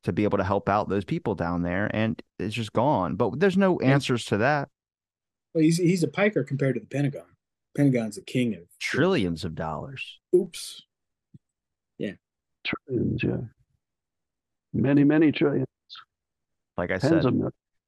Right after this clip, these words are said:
Speaker 1: I don't
Speaker 3: tens of
Speaker 1: know how you
Speaker 3: trillions.
Speaker 1: guys maintain the optimism in this one.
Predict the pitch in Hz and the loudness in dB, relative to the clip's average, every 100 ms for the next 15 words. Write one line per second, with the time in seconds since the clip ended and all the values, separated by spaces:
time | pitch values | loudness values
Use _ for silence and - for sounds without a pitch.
0 | - 98 101 98 95 95 98 98 98 92 | 0 4 4 4 2 2 2 2 2 0
1 | 98 98 - 98 98 95 95 92 87 82 | 0 0 0 -2 0 0 -2 -4 -6 -6
2 | - 82 87 92 - - 98 | -6 -4 -4 -6 -8 -12 -14